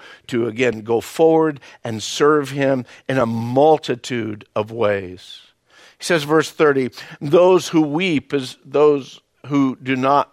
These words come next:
weep. Those who rejoice is those who do not re-, rejoice. Those who buy as though they did not possess. And those who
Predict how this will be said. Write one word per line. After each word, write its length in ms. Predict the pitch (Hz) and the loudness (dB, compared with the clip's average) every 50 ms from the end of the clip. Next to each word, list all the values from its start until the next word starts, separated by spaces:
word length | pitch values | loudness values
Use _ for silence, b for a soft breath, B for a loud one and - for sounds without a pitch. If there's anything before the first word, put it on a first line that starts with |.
| - | -10
weep. 260 | - 123 123 107 104 - - | -8 -6 -6 -6 -8 -10 -4
Those 320 | 131 135 139 139 135 - | 0 2 2 2 2 0
who 100 | 143 135 | -4 -6
rejoice 680 | 123 113 120 127 120 117 139 147 143 135 120 117 - | -6 -6 -8 -10 -8 -2 0 4 4 4 4 2 -2
is 200 | - 117 113 113 | -10 -14 -14 -8
those 320 | - 131 139 135 127 123 120 | -4 -2 0 0 -2 -2 -4
who 180 | 123 120 117 - B B B B B B | -8 -10 -10 -12 B B B B B B
do 100 | 127 135 | -4 -2
not 320 | 135 139 135 135 127 - | 0 2 2 2 0 -2
re-, 300 | 120 120 117 117 117 120 - | -4 -6 -4 -4 -6 -8 -8
rejoice. 540 | 123 117 117 107 110 123 123 120 113 - | -8 -8 -8 -6 -4 0 0 0 0 0
Those 260 | - 139 143 143 131 - | 2 2 2 2 2 -2
who 140 | 139 127 | -6 -6
buy 440 | 113 113 131 131 127 131 131 123 120 | -6 -2 0 2 4 4 4 2 2
as 200 | 113 110 110 - - B B B B B B | 0 -2 -4 -10 -18 B B B B B B
though 380 | 123 117 131 135 131 127 127 117 | -2 2 4 4 4 4 2 -2
they 260 | - 123 123 120 117 | -4 -2 -2 -2 -2
did 320 | 113 113 131 131 120 117 | -2 0 -2 -2 0 -2
not 360 | 117 117 117 117 - _ _ | -2 -2 -2 -2 -4 _ _
possess. 500 | - 123 120 110 110 123 120 117 - - | -8 -8 -6 -4 0 0 0 0 -2 -4
And 100 | 120 123 | -4 0
those 280 | 131 139 143 139 131 - | 2 2 4 2 0 -2
who 180 | 147 131 120 | -4 -6 -6